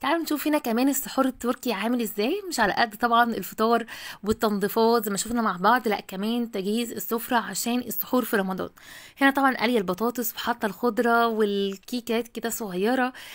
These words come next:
يعني، والزيتون والنوع من الأنواع الجبن، يعني اللي هي السفرة العادية جدا ساعة السحور في رمضان، كوباية الشاي، يعني حاجة بسيطة جدا بس تفتح النفس. تعالوا نشوف هنا كمان برضو، ده كده مقطع بسيط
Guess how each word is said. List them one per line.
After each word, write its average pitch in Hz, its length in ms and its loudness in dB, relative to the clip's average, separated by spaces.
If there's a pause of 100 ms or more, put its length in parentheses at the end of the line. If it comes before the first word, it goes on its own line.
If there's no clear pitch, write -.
(120)
يعني، 240 300 4
والزيتون 220 560 0
والنوع 214 560 -2
من 220 160 0
الأنواع 208 440 0
الجبن، 247 340 0
يعني 330 200 0
اللي 254 140 2
هي 269 60 4
السفرة 262 420 0
العادية 196 480 0
جدا 240 420 -2
ساعة 226 400 -4
السحور - 380 -6
في 220 140 -8
رمضان، 202 420 -2
كوباية 202 400 -4
الشاي، 247 440 -2 (420)
يعني 269 420 2
حاجة 247 320 0
بسيطة 254 380 -4
جدا 285 440 -2
بس 294 160 -2
تفتح 240 560 -4
النفس. 214 340 -4 (1080)
تعالوا 226 240 -4
نشوف 233 320 -4
هنا 233 120 0
كمان 226 400 -2
برضو، 254 380 0 (240)
ده 190 120 -6
كده 233 200 -2
مقطع 214 400 -2
بسيط 240 360 -6